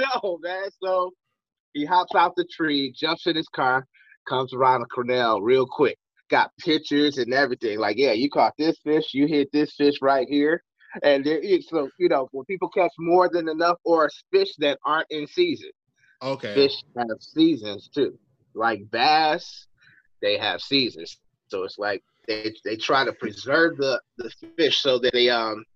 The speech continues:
Speaker 1: you know, that they last and they can reproduce and spawn. So
Speaker 2: Uh-huh.
Speaker 1: they have certain time. So when you catch a fish out of season, they coming for you, dude.
Speaker 2: So
Speaker 1: All right.
Speaker 2: you gotta recognize that immediately and then toss it back?
Speaker 1: Immediately and toss it back. If you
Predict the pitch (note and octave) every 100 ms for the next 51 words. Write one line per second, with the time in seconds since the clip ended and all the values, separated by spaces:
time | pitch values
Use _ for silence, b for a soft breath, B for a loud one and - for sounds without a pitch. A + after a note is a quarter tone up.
0 | _ C#3+ C3 A2+ A#2 A#2 A#2 D#3 C#3 -
1 | A2 G#2 B2+ A2 A#2 - B2+ B2+ B2 G2
2 | - C3+ G#2 E2+ - A#2+ A#2 G#2+ G#2 -
3 | - G#2 - _ - B2+ A#2+ - A#2+ E2+
4 | F2 C3+ A2 G#2+ A#2 B2 D3+ C3+ - C#3+
5 | C#3 C3+ A#2+ - C#3+ C3+ A2 F#2+ A2 A2
6 | - D#2+ D#2 B1+ C#2+ - _ - B B
7 | - D3+ C3 C3 A#2+ C#3 E3 D3 C#3 D3+
8 | D3 C#3 C#3 C#3+ C3+ A2+ C3 D3 D#3 D#3
9 | D#3 C#3+ A#2+ A2+ - C#3 C#3 A#2+ D3+ F3+
10 | - _ _ _ A#2 G#2+ A2 C3 F#3 F#3+
11 | D3 A2 G#2+ G#2 F2 - _ G#2+ G#2 D3+
12 | C#3+ D3 C#3 - A#2+ - _ A2 G#2+ C#3+